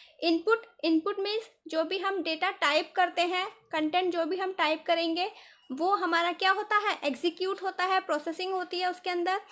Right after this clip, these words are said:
प्रोसेसिंग हमारी जो होती है वो प्रोसेसर के द्वारा होती है, यानी कि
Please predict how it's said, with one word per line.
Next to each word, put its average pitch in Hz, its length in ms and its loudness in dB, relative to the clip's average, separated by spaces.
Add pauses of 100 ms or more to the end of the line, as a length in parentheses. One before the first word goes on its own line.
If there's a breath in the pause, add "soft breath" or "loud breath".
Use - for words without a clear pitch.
(440 loud breath)
प्रोसेसिंग 381 500 0
हमारी 381 320 0
जो 381 160 -2
होती 370 300 -4
है 381 80 2
वो 381 180 -2 (760 loud breath)
प्रोसेसर 392 480 0
के 403 120 -4
द्वारा 349 320 2
होती 349 340 0
है, 370 160 -2 (1300 soft breath)
यानी 311 320 0
कि 403 120 2